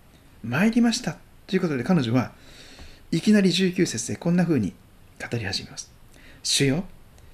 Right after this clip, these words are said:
「あなた、あなたは預言者だとお見受けします。ただものじゃありませんね。あなたは預言者でしょう。神の言葉を預かって語ることができる。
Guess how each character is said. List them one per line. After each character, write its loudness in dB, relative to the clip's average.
「あ -2
な 4
た、 -6
あ 0
な 6
た 2
は -4
預 -2
言 8
者 2
だ -2
と -12
お 0
見 0
受 -8
け -4
し -6
ま -12
す。 -14
た 0
だ 4
も 6
の 6
じ 2
ゃ 4
あ 2
り 4
ま 4
せ 2
ん -2
ね。 -6
あ 0
な 6
た 0
は 0
預 4
言 4
者 2
で 0
し -2
ょ -12
う。 -16
神 6
の 6
言 4
葉 6
を 2
預 4
か 2
っ -18
て -2
語 0
る 2
こ -2
と -2
が 0
で -2
き 4
る。 0